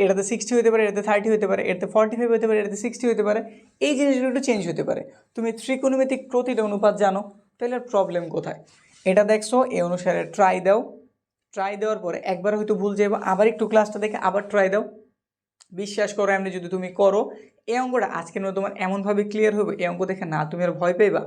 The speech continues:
আরও খুশি হয়ে যাইবা। তো ঠিক আছে, কেমন লাগলো ক্লাসটা কমেন্ট সেকশনে হয়তো জানাইলে আমি নিজে খুশি হবো। তো জানাইও কেমন হইলো। আজকের ক্লাস আমাদের এই পর্যন্ত। সামনের ক্লাসে আমরা এই অধ্যায়ের সবগুলো অনুশীলনের অঙ্ক মোটামুটি শেষ, আমরা সৃজনশীল অঙ্কগুলি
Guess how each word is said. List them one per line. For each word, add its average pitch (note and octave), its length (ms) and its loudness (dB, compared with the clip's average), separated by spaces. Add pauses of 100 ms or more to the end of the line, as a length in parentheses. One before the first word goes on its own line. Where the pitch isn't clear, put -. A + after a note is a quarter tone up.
আরও D#3+ 180 -4
খুশি - 220 -8
হয়ে C#3 140 -4
যাইবা। - 200 -8 (640)
তো B3 40 -12 (120)
ঠিক C4 140 -4 (100)
আছে, C4 140 -2 (400)
কেমন G#3 280 2
লাগলো G3+ 240 2
ক্লাসটা G3+ 280 0 (100)
কমেন্ট F#3 280 0
সেকশনে F3+ 340 -4
হয়তো E3 280 0 (340)
জানাইলে E3 360 0
আমি E3 140 -4
নিজে D#3+ 220 -4
খুশি F3 260 -4
হবো। F3 160 0 (280)
তো F3+ 60 -2 (120)
জানাইও D#3+ 420 2
কেমন F3 300 0
হইলো। F3+ 180 4 (440)
আজকের E3 240 -2
ক্লাস F3 220 2
আমাদের E3+ 180 0 (120)
এই F3+ 120 2
পর্যন্ত। F#3+ 280 -2 (180)
সামনের C4 380 2
ক্লাসে E3 300 0 (120)
আমরা F3+ 200 0 (600)
এই A#3+ 220 2
অধ্যায়ের G3 380 -2 (260)
সবগুলো A#3 380 2
অনুশীলনের A3+ 320 -2
অঙ্ক G3+ 200 -4
মোটামুটি F#3+ 420 0
শেষ, G#3+ 120 2 (120)
আমরা F3+ 200 -2
সৃজনশীল G#3 420 -2 (180)
অঙ্কগুলি F#3 380 -2